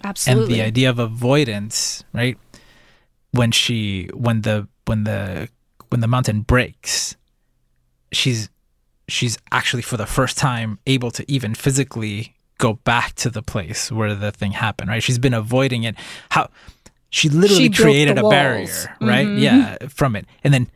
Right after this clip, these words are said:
Speaker 2: when she goes there, she's like, "This is the first time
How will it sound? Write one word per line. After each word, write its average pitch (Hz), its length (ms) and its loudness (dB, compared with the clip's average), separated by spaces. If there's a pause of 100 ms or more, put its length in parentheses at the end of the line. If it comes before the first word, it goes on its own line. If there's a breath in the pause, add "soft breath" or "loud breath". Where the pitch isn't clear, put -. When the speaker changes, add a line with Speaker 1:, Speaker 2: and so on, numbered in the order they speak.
Speaker 2:
when 135 140 4
she 123 120 0
goes 160 240 4
there, 127 120 0
she's 123 160 0
like, 110 140 -4
"This 135 120 0
is 143 80 0
the - 80 0
first - 480 -2
time 107 560 -2